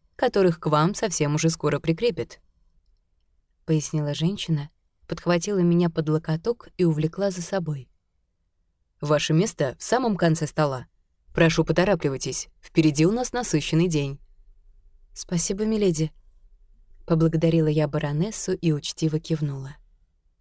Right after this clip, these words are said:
Леди Эквиол показалась мне странной. Уж больно недоверчивый у нее взгляд. Надеюсь,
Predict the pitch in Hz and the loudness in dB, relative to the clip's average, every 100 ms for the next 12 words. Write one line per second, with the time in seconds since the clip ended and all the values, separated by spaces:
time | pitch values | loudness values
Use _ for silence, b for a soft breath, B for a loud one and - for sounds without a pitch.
0 | _ _ _ - 185 254 240 240 - 190 | _ _ _ -2 0 0 -2 -6 0 2
1 | 220 - 190 185 165 180 180 175 180 180 | 0 -2 -2 0 2 0 -2 -2 -2 -2
2 | - 190 156 131 123 - _ _ - - | -4 -2 0 -4 -10 -14 _ _ -20 -20
3 | - - - 165 139 151 156 175 170 165 | -20 -18 0 2 2 2 4 4 6 6
4 | 165 160 175 165 165 165 165 165 160 156 | 4 4 2 0 0 2 4 4 2 -2
5 | 139 131 - _ _ _ _ _ _ 165 | -6 -8 -14 _ _ _ _ _ _ 0
6 | 160 143 170 202 - | 2 2 -2 -2 -8